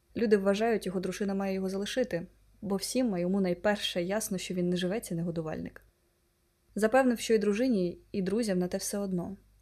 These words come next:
У них інші страхи гірші за сухоти. А потім такий:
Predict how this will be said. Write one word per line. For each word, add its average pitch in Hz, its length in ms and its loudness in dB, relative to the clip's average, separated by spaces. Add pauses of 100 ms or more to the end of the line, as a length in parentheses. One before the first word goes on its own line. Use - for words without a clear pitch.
(500)
У 226 80 4
них 233 180 4
інші 240 220 2
страхи 185 340 -4
гірші 196 320 -4
за 214 100 -8
сухоти. 196 520 -8 (920)
А 190 60 -4
потім 190 260 -2
такий: 180 460 -2